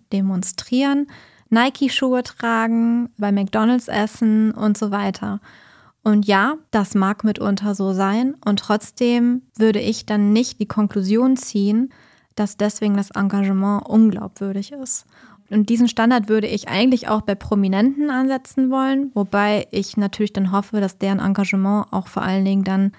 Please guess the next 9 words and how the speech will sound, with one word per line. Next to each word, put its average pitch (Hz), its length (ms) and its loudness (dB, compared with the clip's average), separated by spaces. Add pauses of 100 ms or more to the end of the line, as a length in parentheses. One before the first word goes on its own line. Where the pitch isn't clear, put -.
(240)
hoher 208 260 0
finanzieller 190 720 -2
Natur 233 460 0
ist 269 300 -4 (280)
und 208 240 0
sie 196 160 -2
einfach 202 320 -4
mal 196 220 0
einen 196 160 0